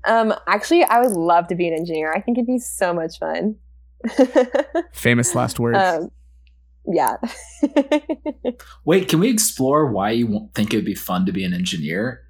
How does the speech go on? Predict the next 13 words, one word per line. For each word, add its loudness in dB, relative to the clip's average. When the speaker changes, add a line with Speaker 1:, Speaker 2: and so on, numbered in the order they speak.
Speaker 3:
and 2
why 0
you 0
like -6
calculus? -4
Speaker 1:
Yeah, 4
I, 2
um, -2
was 2
really 2
bad -2
at -4
math, -4